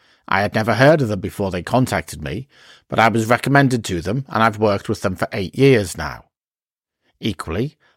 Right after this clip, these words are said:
I look for referrals whenever I can, and will always reward anyone who refers me to a new customer that results in me winning work. Typically, this reward comes in the form of a box of delicious brownies.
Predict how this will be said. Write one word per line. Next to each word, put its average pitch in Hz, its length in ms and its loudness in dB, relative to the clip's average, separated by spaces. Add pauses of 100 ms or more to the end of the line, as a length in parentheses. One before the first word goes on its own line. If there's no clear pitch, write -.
I 131 120 4
look 139 220 4
for 123 140 2
referrals 123 680 2
whenever 92 380 -4
I 95 100 -4
can, 110 400 -6 (420)
and 208 120 -2
will 113 120 2
always 117 380 2
reward 110 400 0
anyone 131 440 0
who 104 140 -6
refers 131 540 4
me 85 160 -2
to - 140 -6
a 92 40 0
new 87 160 -2
customer 87 540 0 (320)
that 110 140 0
results 110 500 2
in 117 140 6
me 95 320 0
winning 85 400 -4
work. 107 560 0 (680)
Typically, 110 400 4
this - 320 0
reward 98 400 0
comes 98 280 0
in 98 100 0
the 101 60 -2
form 92 280 -2
of 101 140 -4
a 110 40 0
box 92 300 -6
of 101 80 -6
delicious 95 460 -6
brownies. 127 760 2